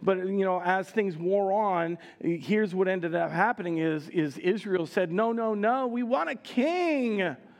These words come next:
We want to be just like our neighbors. All of the other nations, they've got king. Why can't we have one? I know you've never, ever done or heard anything like that. Just other families.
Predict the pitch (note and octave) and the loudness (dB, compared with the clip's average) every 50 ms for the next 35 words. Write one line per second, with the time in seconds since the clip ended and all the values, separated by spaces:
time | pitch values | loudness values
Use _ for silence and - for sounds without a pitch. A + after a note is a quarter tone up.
0 | - - - - - - C4 E4 E4 D4+ C#4 A#3 B3 C4 A3+ E3+ C4 D4+ D4+ D#4+ | -20 -20 -20 -14 -2 0 2 4 4 4 2 2 0 -2 -2 0 0 0 0 0
1 | - - E4+ D4 - C4+ C4 B3+ B3 A#3+ A#3 C4+ D#4+ E4+ F4 F4+ D#4 B3 A3+ G#3+ | -4 -2 -2 -2 0 2 0 0 2 2 2 2 2 2 0 0 2 2 2 2
2 | G3 D#3+ - - A#3+ C4+ D4+ E4 F4 F4 E4 D#4+ D4+ C#4 C4 C4+ D#4 F4 F4+ F4 | 0 0 -6 -2 0 4 4 4 2 2 0 0 0 0 2 2 2 4 2 2
3 | C#4+ C4 C4 C4 C4 B3+ - C#4+ C4+ G#3 G#3 - D4+ F4+ G#4 G#4+ G#4+ - A3 G#3 | 2 2 0 0 0 0 0 0 0 0 0 0 0 0 0 4 4 2 2 2
4 | - - - A#3+ C#4 D#4+ F#4 F4 D#4+ D#4+ D#4+ - E4 E4+ F4+ E4 D4 C#4+ C#4 C#4+ | -4 0 0 2 2 2 4 4 2 2 2 0 -2 -2 -2 -2 -2 -2 0 2
5 | E4 F#4 G#4 A4 F4 F4+ F#4 E4 A#3 G#3 G#3+ A3 G3+ F#3 E3+ D#3+ D3 D3+ D#3 D#3 | 2 2 0 0 -2 -2 -2 -2 -2 -2 -2 -2 0 -2 -2 -2 -2 -2 -2 -2
6 | D#3+ D#3+ D3+ C3+ C#3 D#3+ F#3+ A3 A#3 G#3 - E3 D#3 C3 C3+ C3 - - - D#3 | -2 -2 -2 -4 -2 -2 0 0 0 -2 -2 -2 -2 -2 -4 -6 -10 -6 -2 -2
7 | D#3+ D#3+ D3+ C#3+ B2+ C#3+ C#3+ C#3 C#3 - - C#3+ C3+ C3 - D3 C#3+ C#3 A#2+ - | -2 0 -2 -4 -2 -2 -4 -4 -4 -8 -6 -6 -6 -6 -4 -6 -6 -6 -6 -6
8 | - D#3+ D#3+ E3 D3+ C#3 C#3+ C3+ C3 B2+ C3+ C#3 C#3+ - - B2 G#2 G#2 - - | -4 -4 -2 -2 -4 -4 -6 -6 -4 -4 -2 -4 -4 -6 -8 -10 -10 -10 -12 -14
9 | - - - - - _ - C#3+ C#3 C3+ D#3+ E3 D#3 - - _ - - E3 D#3 | -20 -20 -20 -20 -20 _ -14 -12 -4 0 0 -2 -2 -4 -14 _ -4 -2 0 0
10 | D#3 C3+ - - A#2+ - - G2+ G#2 G2+ - - - - | -2 -4 -2 -6 -10 -10 -8 -12 -14 -18 -18 -18 -20 -20